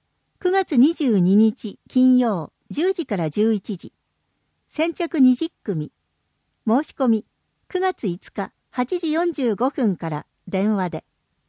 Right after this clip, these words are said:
食生活、禁煙、健康相談、予約制。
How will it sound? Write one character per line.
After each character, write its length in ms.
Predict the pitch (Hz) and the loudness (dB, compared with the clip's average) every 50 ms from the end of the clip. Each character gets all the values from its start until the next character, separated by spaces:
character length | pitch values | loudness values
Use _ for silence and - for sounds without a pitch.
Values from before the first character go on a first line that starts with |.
| _ _ _ _ _ _ _ _ _ _ _ _ _ _ _ _ _ _ _ _ _ _ _ _ _ _ _ _ | _ _ _ _ _ _ _ _ _ _ _ _ _ _ _ _ _ _ _ _ _ _ _ _ _ _ _ _
食 260 | - - 240 240 - | -2 0 0 0 0
生 280 | - - - 370 370 370 | -4 -6 -2 -2 -2 -2
活、 440 | - - 240 - _ - 170 160 _ _ _ _ | -2 -2 -4 -4 _ -10 -10 -10 _ _ _ _
禁 340 | - - 254 269 262 254 254 | 0 4 4 6 6 6 4
煙、 300 | 247 240 220 214 208 - _ _ | 4 2 0 -2 -4 -6 _ _
健 240 | - 240 285 320 _ | -4 -2 -2 -2 _
康 220 | - 330 311 302 | -2 -2 -2 -2
相 300 | 285 - 311 285 269 233 | -2 -2 0 0 0 0
談、 260 | 185 165 160 156 156 226 - _ _ _ _ _ _ _ _ _ | -2 -4 -4 -4 -6 -8 -12 _ _ _ _ _ _ _ _ _
予 100 | - 190 | -2 0
約 220 | 202 226 226 _ - | 0 0 -2 _ -10
制。 420 | - - 208 180 175 165 - - | -10 -6 -4 -4 -4 -6 -8 -10